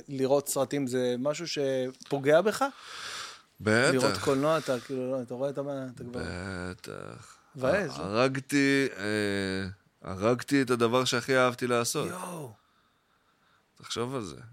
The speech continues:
Speaker 2: כאילו,
Speaker 1: בטח.
Speaker 2: ממש, אני חושב שכש-, כל כך, כל כך, אה, שהתבגרתי, כל כך, אה, רציתי לעשות סרטים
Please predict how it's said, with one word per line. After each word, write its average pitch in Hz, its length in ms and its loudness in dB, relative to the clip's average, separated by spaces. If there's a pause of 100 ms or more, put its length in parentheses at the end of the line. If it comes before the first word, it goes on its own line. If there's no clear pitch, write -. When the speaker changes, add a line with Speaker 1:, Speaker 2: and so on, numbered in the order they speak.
(140)
Speaker 2:
כאילו, 131 200 4
Speaker 1:
בטח. 135 100 6
Speaker 2:
ממש, 151 260 6
אני 117 120 0
חושב 127 200 -2
שכש-, 135 340 0 (420)
כל 120 140 -8
כך, 147 200 4 (160)
כל 123 180 -8
כך, 143 260 0
אה, 123 500 4 (1600)
שהתבגרתי, 123 1080 6
כל 113 140 0
כך, 135 260 2
אה, 143 40 8 (520)
רציתי 135 460 -2 (560)
לעשות 113 420 0
סרטים 160 520 0